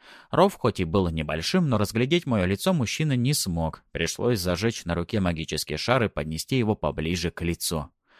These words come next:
«Узнал?» — с усмешкой спросил я. «О боги!» — выдохнул Шертон, а после обернулся к стене. «Открыть ворота!» — заорал он. «И отправьте кого-нибудь к господину графу!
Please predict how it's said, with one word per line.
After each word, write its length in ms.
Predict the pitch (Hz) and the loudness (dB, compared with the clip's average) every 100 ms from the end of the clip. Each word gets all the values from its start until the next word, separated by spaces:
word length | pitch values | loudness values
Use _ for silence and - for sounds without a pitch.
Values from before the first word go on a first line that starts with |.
| _ - | _ 0
«Узнал?» — 720 | 117 120 104 117 117 101 82 _ | 4 4 4 2 4 2 -2 _
с 80 | - | -8
усмешкой 480 | 85 107 143 - 123 | -4 -2 -2 0 -2
спросил 420 | - 85 - 87 | -2 -4 0 0
я. 240 | 85 76 - _ _ - _ _ | 0 -2 -8 _ _ -20 _ _
«О 400 | 101 110 123 143 | 2 6 6 4
боги!» — 720 | 123 92 117 107 90 90 82 - _ | 2 2 6 6 4 0 -2 -4 _
выдохнул 440 | 87 85 82 80 80 | -4 -2 -2 -4 -4
Шертон, 460 | - 156 165 165 | 0 2 2 2
а 60 | 170 | 2
после 360 | 101 95 117 | 0 0 2
обернулся 520 | 117 90 82 85 - 85 | 2 2 0 -2 -2 -4
к 60 | |
стене. 440 | - 90 85 73 - - - - - | -4 -2 -2 -2 -6 -20 -20 -10 4
«Открыть 640 | 113 180 - 208 247 214 | 8 8 6 6 8 8
ворота!» — 880 | 202 214 214 226 180 175 160 107 71 _ - | 8 10 10 10 10 10 10 8 2 _ -10
заорал 480 | 73 80 87 87 - | -4 0 2 2 0
он. 300 | 92 78 - _ - - | -2 -2 -6 _ -20 -2
«И 100 | 92 | 6
отправьте 640 | 131 156 - 190 185 190 | 6 8 8 8 8 8
кого-нибудь 600 | 185 190 208 208 180 147 | 8 10 10 8 6 4
к 40 | 95 | 6
господину 580 | 156 - 170 175 214 202 | 4 8 6 6 6 6
графу! 520 | 190 214 185 147 | 8 8 8 4